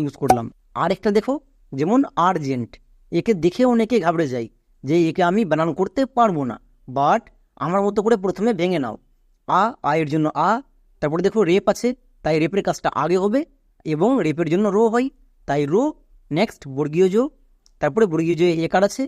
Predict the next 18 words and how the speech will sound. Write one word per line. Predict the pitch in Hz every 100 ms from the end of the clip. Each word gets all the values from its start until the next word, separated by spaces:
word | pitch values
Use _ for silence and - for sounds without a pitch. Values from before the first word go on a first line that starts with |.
| -
একার | 156 202 196
এর | 165
জন্য | 147 160 156
একার, | 143 208 247 320 _ _ _ _ _
তারপরে | 151 156 196
কে | 202 190
পড়ে | 190
রইল? | 202 254 294 147
দন্ত | 160 165
ন, | 226 359 - -
তারপরে | 147 147 269 359 _
টো। | 160 120 - _ _ _ _ _
এভাবে | - 160 202 220
করে | 220 190
যদি | 180
ভাঙতে | 160 160 170 156
পারো, | 196 302 _ _ _
তাহলে | 156 156 202